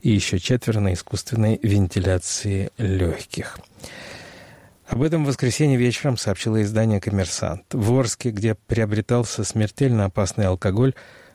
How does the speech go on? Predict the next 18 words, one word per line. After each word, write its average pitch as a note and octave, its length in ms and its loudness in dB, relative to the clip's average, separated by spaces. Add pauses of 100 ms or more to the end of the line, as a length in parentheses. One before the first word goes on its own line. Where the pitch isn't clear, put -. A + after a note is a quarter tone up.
(160)
по A#2+ 80 -2
улицам D3 440 2
передвигаются B2+ 640 2
автомобили A#2+ 580 2
с A2+ 80 0
громкоговорителями, A#2 1120 2
предупреждая G2+ 840 0
об G#2 100 0
опасности B2 680 0
спиртных - 540 -4
напитков - 580 -2
не G2+ 100 2
только F2+ 300 -2
в - 140 -10
пластиковых, G#2 760 -4 (480)
но A#2+ 260 4
и A2+ 280 2
стеклянных G2 880 0